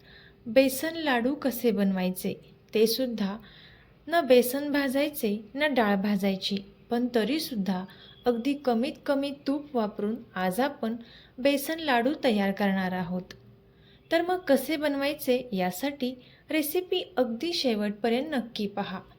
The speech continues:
जरासुद्धा टाळ्याला न चिकटणारे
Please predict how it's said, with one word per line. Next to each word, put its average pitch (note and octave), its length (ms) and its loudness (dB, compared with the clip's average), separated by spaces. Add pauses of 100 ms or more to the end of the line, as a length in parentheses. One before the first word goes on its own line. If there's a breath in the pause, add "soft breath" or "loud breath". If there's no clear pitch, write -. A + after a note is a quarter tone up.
(600 loud breath)
जरासुद्धा A3+ 640 0 (120)
टाळ्याला A3 400 2
न B3 260 2
चिकटणारे G3+ 840 -2